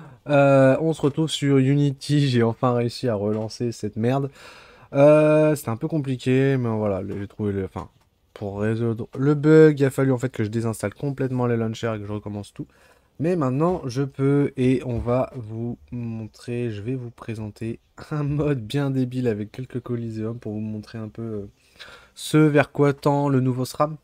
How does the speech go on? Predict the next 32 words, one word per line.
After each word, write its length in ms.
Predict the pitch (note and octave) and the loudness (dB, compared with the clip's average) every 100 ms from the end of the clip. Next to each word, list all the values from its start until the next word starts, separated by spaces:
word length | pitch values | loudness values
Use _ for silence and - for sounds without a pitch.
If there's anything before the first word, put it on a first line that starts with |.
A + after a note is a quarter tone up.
| _ - | _ -10
hein, 180 | B2 B2 | -8 -8
puisque, 260 | - - | -12 -10
euh, 1000 | A2+ A2 G#2+ G#2+ G#2+ G#2+ G#2+ G#2 G#2 G#2 | -6 -4 -4 -4 -4 -4 -4 -4 -4 -4
il 60 | G#2+ | -4
y 20 | |
a 40 | G#2+ | -6
des 60 | |
choses 260 | G#2+ B2 A2+ | -6 -8 -10
qui 120 | - | -10
m'ont 120 | G#2+ | -6
un 60 | G#2 | -6
peu 120 | G2+ | -8
fait 180 | G2+ G#2+ | -10 -8
rire 220 | A2 A2+ | -6 -4
et 100 | A2 | -6
j'ai 100 | G2+ | -8
pu 160 | G2+ G2+ | -10 -12
voir 180 | G2+ G#2 | -10 -10
en 80 | |
commentaire 500 | G#2 - G2 G2 A2 | -10 -12 -12 -12 -12
sur 160 | G#2 G#2+ | -12 -16
certaines 340 | - G2 G2+ | -18 -14 -12
vidéos. 320 | G2 F#2+ G#2 B2+ _ _ _ _ _ _ _ _ _ _ _ _ _ _ C3 | -12 -12 -12 -14 _ _ _ _ _ _ _ _ _ _ _ _ _ _ 2
Euh, 420 | B2+ A#2+ A#2+ A#2+ | 6 6 4 2
du 140 | A#2+ | -2
YouTube 280 | A#2+ - A#2+ | -4 -6 -8
Game, 300 | A#2 C#3 C#3 | -2 0 0
du, 420 | A2 G#2+ G#2 G#2 | -2 -2 -2 -4
du 180 | G2+ A2 | -6 -6
YouTube 380 | B2 B2 C#3+ B2 | -6 -4 -6 -4
Dofus 420 | A#2 A#2 B2+ A2+ | -6 -6 -6 -6
Game, 320 | G#2+ C3 C#3 | -2 -2 -4